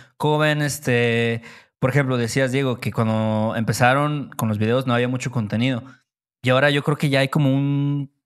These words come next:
un montón más de cosas, ¿no? Que los estudiantes pueden ver. Eh, ha crecido bastante.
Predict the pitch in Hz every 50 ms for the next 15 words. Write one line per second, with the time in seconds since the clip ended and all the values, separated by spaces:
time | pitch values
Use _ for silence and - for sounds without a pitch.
0 | _ _ _ _ _ _ - 156 151 156 156 147 151 156 160 156 147 147 151 151
1 | 151 147 - - 156 151 - 127 107 104 117 123 135 135 135 117 110 110 110 107
2 | - 117 - - 117 117 120 117 - 120 - - 131 131 127 127 123 123 127 131
3 | 131 135 127 127 - _ _ _ _ _ _ _ _ _ - 110 107 107 107 107
4 | 107 107 107 107 110 110 110 107 113 - - - - 139 - 147 139 - - 151
5 | 147 139 123 117 110 113 - _ _ 120 110 - - 135 135 131 127 - 113 107
6 | 107 113